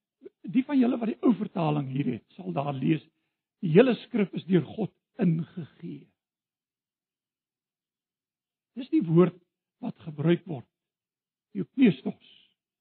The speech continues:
is die woord wat gebruik word, die Griekse woord. Wat beteken letterlik omtrent deur God geadem. Is deur God ingegee. Nou, 'n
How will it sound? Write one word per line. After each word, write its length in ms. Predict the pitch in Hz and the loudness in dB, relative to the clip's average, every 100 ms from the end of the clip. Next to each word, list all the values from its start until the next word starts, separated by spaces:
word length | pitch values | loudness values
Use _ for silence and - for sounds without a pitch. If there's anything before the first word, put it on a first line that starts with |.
| _ _ _ _ _ _ _ _ _ _ - | _ _ _ _ _ _ _ _ _ _ -16
is 120 | 165 | 0
die 100 | 196 | 2
woord 280 | 160 170 147 | 4 4 2
wat 160 | 165 - | -4 -12
gebruik 380 | 165 165 143 - _ | -8 -4 -4 -6 _
word, 100 | _ | _
die 80 | 226 | -12
Griekse 380 | - 190 - 175 | -8 -8 -8 -6
woord. 240 | 175 143 - _ _ _ _ _ | -4 -4 -8 _ _ _ _ _
Wat 160 | 196 202 | 0 0
beteken 600 | - - 359 339 330 262 | -4 -6 -4 -4 0 2
letterlik 540 | 156 226 294 208 190 - _ _ _ _ _ _ _ _ _ _ _ - | 4 2 0 -2 -2 -4 _ _ _ _ _ _ _ _ _ _ _ -12
omtrent 340 | 220 254 247 | -6 -2 2
deur 180 | 254 233 - | 2 2 -2
God 180 | 285 - - | -10 -10 -14
geadem. 540 | - 233 226 180 123 - _ _ _ _ _ _ _ _ _ _ _ _ _ _ _ _ _ 180 | -14 -6 2 2 2 -8 _ _ _ _ _ _ _ _ _ _ _ _ _ _ _ _ _ 0
Is 80 | |
deur 160 | 254 254 | 4 2
God 460 | 180 196 - 311 - _ _ _ | 2 -2 2 2 0 _ _ _
ingegee. 1080 | 330 302 277 240 - - 220 - 294 196 120 - _ _ _ _ _ _ _ _ _ _ _ _ _ _ _ _ _ _ _ _ _ _ | 2 2 2 -2 -6 -8 -6 4 6 8 4 -4 _ _ _ _ _ _ _ _ _ _ _ _ _ _ _ _ _ _ _ _ _ _
Nou, 240 | 202 220 | 4 6
'n 100 | 233 | 4